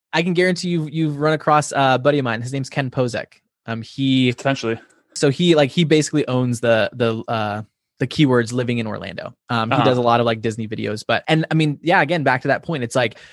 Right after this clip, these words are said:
Speaker 1: you're probably gonna spend a couple thousand dollars, um, you know,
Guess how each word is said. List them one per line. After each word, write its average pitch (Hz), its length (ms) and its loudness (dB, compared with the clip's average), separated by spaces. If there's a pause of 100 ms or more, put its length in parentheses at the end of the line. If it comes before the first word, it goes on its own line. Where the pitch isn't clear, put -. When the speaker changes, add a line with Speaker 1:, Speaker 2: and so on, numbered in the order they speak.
(120)
Speaker 1:
you're 170 80 4
probably 175 260 2
gonna 156 120 0
spend 147 240 -2
a - 20 -6
couple 135 220 -2
thousand 123 260 2
dollars, 131 540 2 (400)
um, 120 260 0
you 127 80 -2
know, 120 160 4